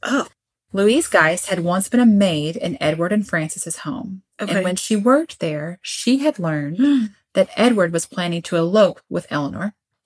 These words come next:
Speaker 2: and that Frances had taken off after the minister with her brothers and her cousin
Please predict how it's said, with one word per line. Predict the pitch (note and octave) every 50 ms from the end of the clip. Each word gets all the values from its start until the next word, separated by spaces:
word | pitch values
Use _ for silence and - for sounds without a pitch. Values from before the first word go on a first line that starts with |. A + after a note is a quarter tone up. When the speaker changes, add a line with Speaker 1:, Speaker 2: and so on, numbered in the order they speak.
| _ _ _ _
Speaker 2:
and | - F3+ E3
that | - -
Frances | - G#3 G#3+ A#3+ B3 - G#3+ F#3+ F#3+ -
had | - - D#3+ -
taken | - - A3 A3+ - B3+ A3
off | F#3+ E3+ E3+ - - -
after | - F3+ G#3+ G#3+ -
the | A3+ A3
minister | F#3+ F3 E3 E3 - - E3 D#3+
with | D#3+ E3+ E3
her | - G3+
brothers | - - D#3 D3+ - - D#3+ E3 - -
and | - F3+ F#3
her | F#3+ G#3
cousin | G#3 - - B3 A3 - D#3 D#3 D3+ D#3 E3